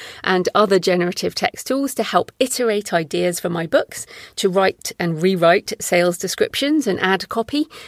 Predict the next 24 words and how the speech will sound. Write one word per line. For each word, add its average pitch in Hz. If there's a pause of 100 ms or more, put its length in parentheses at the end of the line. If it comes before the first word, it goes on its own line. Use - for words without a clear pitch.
as 247
well 285
as 277
expand 190
on 190
my 180
words. 180
And 196
I 208
use 180
it - (100)
like 180
an 180
extended 170
thesaurus. - (600)
And 180
if 175
you've, 180 (420)
uh, 170
if 208
you 208
haven't 202
seen 190
my 175